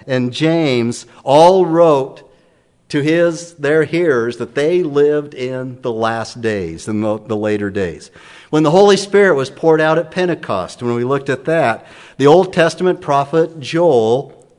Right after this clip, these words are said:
dated that as being in the last days, in these last days. I like to joke about this a little bit because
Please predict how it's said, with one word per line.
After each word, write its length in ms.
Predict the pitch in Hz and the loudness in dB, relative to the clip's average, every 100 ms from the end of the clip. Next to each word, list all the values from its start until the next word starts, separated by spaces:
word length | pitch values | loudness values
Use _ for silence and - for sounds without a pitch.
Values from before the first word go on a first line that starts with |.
| _ _ - | _ _ -8
dated 480 | 123 156 196 175 | -2 2 2 0
that 300 | 117 110 127 | -2 -2 -2
as 420 | 139 117 120 143 139 | -4 -2 -2 -4 -6
being 320 | 120 113 127 | -8 -6 -6
in 400 | 123 127 139 139 _ | -6 -6 -8 -14 _
the 100 | 131 | -6
last 400 | 127 135 143 143 | -4 -4 -6 -8
days, 400 | 156 165 117 95 | -6 -4 -4 -4
in 220 | 135 147 | -2 0
these 260 | 160 147 147 | 2 0 -2
last 380 | 143 143 139 156 | -4 -4 -6 -6
days. 380 | 156 135 87 - _ - - | -4 -6 -12 -20 _ -20 -6
I 60 | 175 | 0
like 180 | 240 240 | 0 0
to 80 | |
joke 300 | 160 180 208 | -2 2 2
about 260 | 202 147 131 | 2 0 0
this 200 | 131 123 | -4 -4
a 60 | 127 | -2
little 220 | 123 117 | 0 0
bit 300 | 113 143 151 | -2 -4 -4
because 560 | 139 - 147 139 127 | -6 -2 0 -2 -4